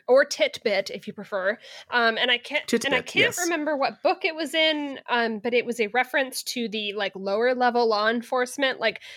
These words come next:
Speaker 1: like, the, the wizards have cops, like, that are normal, like, beat cops, right? That aren't
Speaker 2: Ye-,
Speaker 1: Aurors,
Speaker 2: ye-
Speaker 1: and Aurors are somewhere between, like, a detective, a high, high ranking cop, and also, like, eh,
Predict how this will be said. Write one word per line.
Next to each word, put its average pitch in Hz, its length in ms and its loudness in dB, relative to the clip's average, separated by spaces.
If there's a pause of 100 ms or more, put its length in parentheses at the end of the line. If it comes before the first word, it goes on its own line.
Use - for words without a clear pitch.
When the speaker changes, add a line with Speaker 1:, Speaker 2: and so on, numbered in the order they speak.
(100)
Speaker 1:
like, 233 140 2
the, 226 200 2
the 208 180 -4
wizards 240 400 2
have 233 280 -2
cops, - 520 0
like, 214 260 2
that 208 220 -6
are 202 100 0
normal, 208 400 0
like, 190 240 -4
beat - 260 -4
cops, - 640 -4 (260)
right? 233 420 2 (1000)
That 254 300 2
aren't 247 280 6
Speaker 2:
Ye-, 147 60 4
Speaker 1:
Aurors, - 480 6
Speaker 2:
ye- 147 60 -2
Speaker 1:
and 226 140 2
Aurors 247 540 6
are 220 200 0
somewhere 240 520 2
between, 226 520 -2
like, 220 240 0
a 220 40 -2
detective, 240 1000 0 (440)
a 233 40 -10
high, 285 520 2
high 277 260 2
ranking 330 460 0
cop, 339 440 0 (100)
and 233 180 0
also, 262 760 2
like, 240 340 0 (560)
eh, - 80 -10